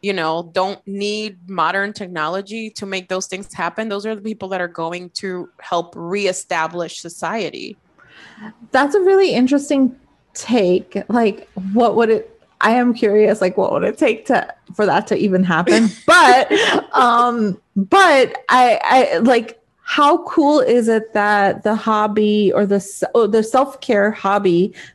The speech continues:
Speaker 2: that you have turns into something that actually could potentially be useful for your life? 'Cause, like,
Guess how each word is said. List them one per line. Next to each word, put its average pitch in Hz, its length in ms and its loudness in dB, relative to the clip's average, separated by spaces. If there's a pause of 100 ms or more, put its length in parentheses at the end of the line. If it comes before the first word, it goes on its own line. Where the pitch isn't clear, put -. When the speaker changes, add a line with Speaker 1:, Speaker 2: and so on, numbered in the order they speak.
Speaker 2:
that 208 340 2
you 214 560 4
have 196 760 0 (280)
turns 233 360 2
into 220 320 2
something 202 580 0
that 185 240 0
actually 214 540 0
could - 300 -8
potentially 202 640 0
be 196 120 0
useful 180 680 0 (300)
for 208 180 0
your 170 220 4
life? 165 420 0
'Cause, - 160 0
like, - 180 0